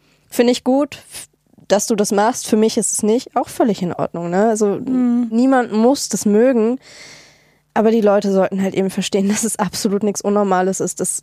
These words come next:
Speaker 1: es hat's schon immer gegeben, es wird's immer geben und das ist auch etwas, was unsere Gesellschaft braucht. Weil wenn die Leute sich sexuell nicht mehr ausleben können, dann steigt die Unzufriedenheit einfach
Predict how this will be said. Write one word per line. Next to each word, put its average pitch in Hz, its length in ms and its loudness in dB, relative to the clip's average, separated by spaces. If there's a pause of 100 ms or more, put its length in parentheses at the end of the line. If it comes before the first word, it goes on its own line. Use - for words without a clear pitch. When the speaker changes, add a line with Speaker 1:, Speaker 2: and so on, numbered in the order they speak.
Speaker 1:
es - 160 -8
hat's - 260 -2
schon 185 100 -4
immer 208 200 4
gegeben, 214 800 0
es 196 240 -2
wird's 208 260 2
immer 208 300 2
geben 208 420 2
und 208 260 -2
das 196 160 -4
ist - 240 -6
auch 202 160 -2
etwas, 196 300 -2
was 185 140 -4
unsere 190 260 0
Gesellschaft 190 560 -2
braucht. 175 440 0 (500)
Weil 202 80 -2
wenn 214 120 2
die 214 80 2
Leute 202 300 2
sich 196 160 -4
sexuell 190 480 0
nicht 220 160 0
mehr 180 180 -2
ausleben 190 440 0
können, 185 180 -2
dann 180 140 0
steigt - 300 -6
die - 60 -6
Unzufriedenheit 175 800 -2
einfach - 440 -8